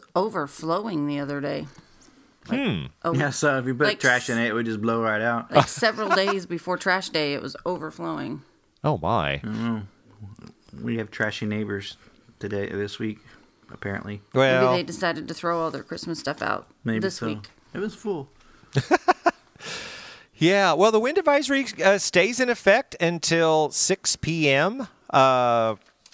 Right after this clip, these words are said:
Speaker 2: I, that's what, a little over two hours from now. So I, I mean, I think the wind's about done, um, for, for, for Branson. Again, everything is happening to the northeast,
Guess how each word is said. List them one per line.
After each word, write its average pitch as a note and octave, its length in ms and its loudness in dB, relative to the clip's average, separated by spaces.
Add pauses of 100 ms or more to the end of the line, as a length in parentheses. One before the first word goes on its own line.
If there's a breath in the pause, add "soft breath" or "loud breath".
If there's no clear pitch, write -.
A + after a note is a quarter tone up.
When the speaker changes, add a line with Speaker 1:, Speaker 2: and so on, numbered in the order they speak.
(1040)
Speaker 2:
I, C3 220 4 (220)
that's C#3 280 2
what, A#2 280 0 (360)
a - 60 -16
little C#3 180 2
over B2+ 160 2
two B2 240 0
hours A2 320 2
from G2 160 -6
now. F#2 220 2
So G2+ 200 2
I, G#2 420 0 (180)
I A2+ 60 2
mean, A#2 160 2
I A2+ 100 6
think A#2+ 260 0
the G2+ 100 2
wind's G#2+ 260 0
about F#2+ 520 2
done, F2+ 360 -2 (360 loud breath)
um, F2 500 0 (440)
for, G#2 240 0 (140)
for, A#2+ 200 2 (200)
for A2+ 160 2
Branson. A#2 640 2
Again, C#3+ 320 2
everything G3 380 2
is D3+ 120 -2
happening C#3 580 2 (300 loud breath)
to D3+ 100 6
the C3 120 2
northeast, C3+ 920 2